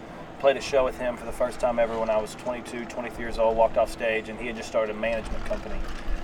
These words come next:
and, uh, I mean, he was walking on water to me, dude. And, and, and, uh, walked off stage, and he had asked if, uh, you know, if we had management. We didn't at the time. We were super, super baby in the business, and,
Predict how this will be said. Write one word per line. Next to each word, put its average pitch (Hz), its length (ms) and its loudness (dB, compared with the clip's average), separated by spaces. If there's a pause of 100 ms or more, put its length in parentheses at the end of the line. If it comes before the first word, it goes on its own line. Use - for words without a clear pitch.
(120)
and, 113 280 0
uh, 107 360 4
I 131 80 -6
mean, 131 100 -2
he 143 60 2
was 139 180 -2 (340)
walking 120 240 8
on 107 120 0
water 104 240 2
to 101 80 -8
me, 104 100 -4
dude. 104 240 -6
And, 104 140 -6
and, 107 180 -8 (180)
and, 113 220 -4
uh, 104 220 0 (160)
walked 120 200 8
off 117 120 4
stage, 117 280 -2
and 107 120 0
he 110 80 6
had 104 80 2 (360)
asked - 300 0
if, - 240 -6
uh, 104 240 0 (100)
you 120 60 -8
know, 113 80 -2
if 110 80 -6
we 120 80 -4
had 107 100 -4
management. 123 400 -2
We 110 100 -6
didn't 120 220 -6
at 113 60 -4
the 113 80 -8
time. 110 300 0
We 110 80 -4
were 104 60 -4
super, 127 360 -2
super 113 260 -8
baby 110 300 -4
in 110 80 -6
the 107 60 -8
business, 110 440 -6
and, 104 160 -8